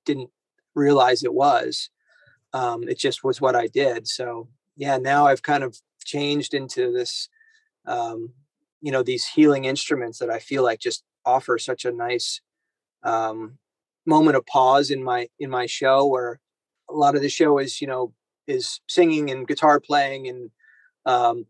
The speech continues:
percussion and stuff, but to, like, have just an instrumental element to the show where it just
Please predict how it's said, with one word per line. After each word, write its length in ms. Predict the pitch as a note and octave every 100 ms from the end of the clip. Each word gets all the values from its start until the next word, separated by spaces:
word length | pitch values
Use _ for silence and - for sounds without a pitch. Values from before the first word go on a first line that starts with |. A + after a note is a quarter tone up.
| _ -
percussion 480 | C#3+ D3+ C#3 - C#3
and 100 | C3
stuff, 200 | C#3 C3+
but 120 | C3
to, 140 | - B2+
like, 220 | B2 B2
have 280 | C#3+ C#3+ B2
just 220 | D3 -
an 80 | C3
instrumental 760 | C#3 - D3+ B2+ B2+ C3 C3 - _ D3
element 440 | C#3+ C#3+ D3 C#3+
to 80 | -
the 100 | C3+
show 280 | - D3 C#3+
where 160 | C#3 A#2+
it 100 | A#2
just 240 | C#3+ C3